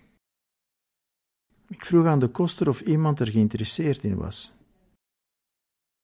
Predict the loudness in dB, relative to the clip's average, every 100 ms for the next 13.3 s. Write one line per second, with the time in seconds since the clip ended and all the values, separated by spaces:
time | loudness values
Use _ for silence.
0 | _ _ _ 0 2 2 -2 -20 -14 -2
1 | 2 4 4 4 6 4 2 0 0 2
2 | 2 4 2 2 -2 -4 -8 _ _ _
3 | _ _ _ -6 -2 2 2 2 2 2
4 | 2 2 2 2 2 0 -2 -4 -4 -6
5 | -4 -2 0 0 -2 -4 -2 -4 _ _
6 | _ _ _ _ _ -10 -6 -2 -2 -2
7 | 0 2 2 0 0 -2 -2 -4 -2 -2
8 | -4 -6 -10 _ _ _ _ _ _ _
9 | _ _ _ _ _ _ _ _ _ _
10 | -20 -20 _ 2 4 4 2 -2 -4 -4
11 | -2 2 4 2 0 -2 0 0 0 -2
12 | -2 -4 -2 -2 0 -2 -4 -4 -10 -8
13 | -8 -8 -12